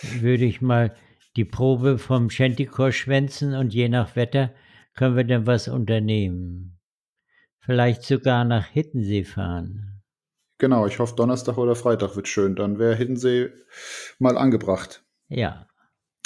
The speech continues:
Speaker 2: Wie ist denn momentan bei euch auch so heiß, oder?
Speaker 1: Ja, gestern war das ziemlich heiß.
Speaker 2: Ja.
Speaker 1: Wir, wir, äh, haben ja auch immer laufend Auftritte mit dem Shantycore und gestern war das richtig schön warm.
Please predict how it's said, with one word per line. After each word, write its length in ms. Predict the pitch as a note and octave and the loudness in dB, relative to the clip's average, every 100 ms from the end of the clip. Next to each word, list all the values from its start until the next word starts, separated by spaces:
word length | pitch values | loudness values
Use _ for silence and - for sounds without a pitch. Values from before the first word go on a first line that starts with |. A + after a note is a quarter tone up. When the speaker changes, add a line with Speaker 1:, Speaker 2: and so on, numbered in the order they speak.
| - _ _ - | -20 _ _ -2
Speaker 2:
Wie 140 | B2+ | 0
ist 160 | B2 B2 | 0 2
denn 80 | A#2 | 2
momentan 400 | A#2 A2+ A#2+ C3 | 4 2 0 0
bei 80 | |
euch 220 | C#3+ C#3 D3 | -2 -2 -2
auch 120 | C3+ | -4
so 140 | D3 | -2
heiß, 280 | C#3+ F#3+ F#3+ | -2 -2 -4
oder? 360 | A#2+ A#2+ A#2 - _ _ _ _ _ - | -4 -4 -6 -14 _ _ _ _ _ -16
Speaker 1:
Ja, 280 | C#3 F3 D#3 | -4 2 2
gestern 480 | - D#3 - D3+ A#2+ | 4 0 2 0 2
war 120 | A#2 | 2
das 200 | A2+ A2 | 2 0
ziemlich 400 | - A#2 G#2+ - | 0 0 0 -2
heiß. 500 | A2+ F#2 F2+ - - _ _ _ _ _ _ - | -2 -2 -4 -12 -20 _ _ _ _ _ _ -4
Speaker 2:
Ja. 340 | A2 G#2 A#2 | -2 0 -2
Speaker 1:
Wir, 160 | A#2 - | -6 -6
wir, 400 | A2+ A2+ A2+ G2 _ _ _ _ | -2 0 2 0 _ _ _ _
äh, 300 | - B2 A2+ | -14 -4 0
haben 280 | G#2 A#2 A2+ | 2 2 2
ja 140 | A#2 | 2
auch 180 | A2+ A#2 | 0 -4
immer 380 | C3+ B2 A2 G2 _ _ - | 0 2 2 0 _ _ -2
laufend 500 | A#2+ A#2+ G#2 B2 - | 2 2 2 -2 -2
Auftritte 760 | B2+ A#2+ - - D3 C3+ C3 - - _ _ - | -2 -4 -6 -4 -2 0 -2 -2 -12 _ _ -2
mit 180 | B2+ | 0
dem 80 | A#2 | 0
Shantycore 880 | - B2+ B2 C#3 C3+ - C#3 C3+ B2 | 0 0 0 -2 -4 -2 0 0 0
und 320 | A2 G2 - _ _ _ _ _ - | 0 0 -4 _ _ _ _ _ 0
gestern 440 | B2 - D3+ C3 | 0 0 0 0
war 160 | A#2+ A2+ | 2 2
das 260 | A2 - | 0 -2
richtig 380 | A2+ G#2+ G#2+ F#2+ | -4 -4 -6 -6
schön 320 | - G#2+ G2 | -4 -4 -2
warm. 640 | G2 F#2 F2+ F2 F#2 F#2+ | -4 -4 -4 -6 -8 -12